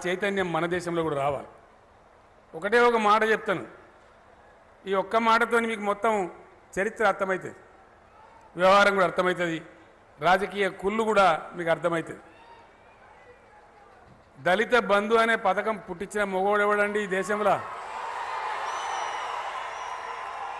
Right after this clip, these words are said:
కేసీఆర్ అనేటోడు రాకముందు దళిత బంధు అని ఏమన్నా ఉండేనా ఈ భారతదేశంలో? ఉండేనా? నన్ను ఎవడు అడిగిండు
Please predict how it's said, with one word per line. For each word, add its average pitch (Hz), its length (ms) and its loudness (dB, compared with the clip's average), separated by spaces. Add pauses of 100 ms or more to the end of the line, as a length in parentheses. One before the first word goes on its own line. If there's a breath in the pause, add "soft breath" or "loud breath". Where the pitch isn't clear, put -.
(1400)
కేసీఆర్ 226 600 4
అనేటోడు 214 400 2
రాకముందు 208 520 4 (880)
దళిత 208 320 2 (240)
బంధు 202 320 2
అని 214 180 2
ఏమన్నా 196 260 2
ఉండేనా 202 220 2 (100)
ఈ - 20 -4 (100)
భారతదేశంలో? 208 600 2 (1300)
ఉండేనా? 220 300 6 (1400)
నన్ను 202 240 -2
ఎవడు 214 200 4
అడిగిండు 240 280 2